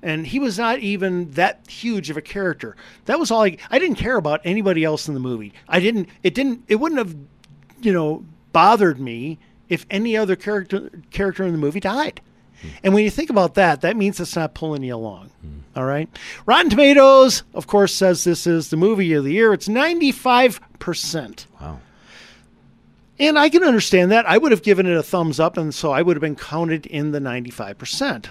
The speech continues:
Speaker 1: But
Speaker 2: Okay.
Speaker 1: I'm only gonna give it three stars because I'm sorry, the characters are not that interesting. Think about Star Wars for a moment, right? Um,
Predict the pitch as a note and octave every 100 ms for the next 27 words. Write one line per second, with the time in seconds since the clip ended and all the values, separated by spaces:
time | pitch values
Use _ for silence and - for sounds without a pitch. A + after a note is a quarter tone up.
0 | - - E3 F3 D4 D4 B3 A3+ G3+ -
1 | F#3+ F3+ - A#2 B1+ G1+ - _ _ _
2 | _ _ _ _ F3 E3+ F3+ A#3 A#3 A3
3 | - - _ _ _ _ _ _ - -
4 | F#3+ F#3 - B3 B3 A3+ G3+ _ - F#3
5 | F3 - F#3+ G#3+ A3+ B3 G#3 G#3 F#3+ A#3
6 | B3 D4 B3 - A3 - A4 G#4+ D#4+ -
7 | C4 C4 G#3+ D#3 - B2+ A#2+ G#2+ G2+ D#3
8 | D3 G3+ - - - - - F3+ E3+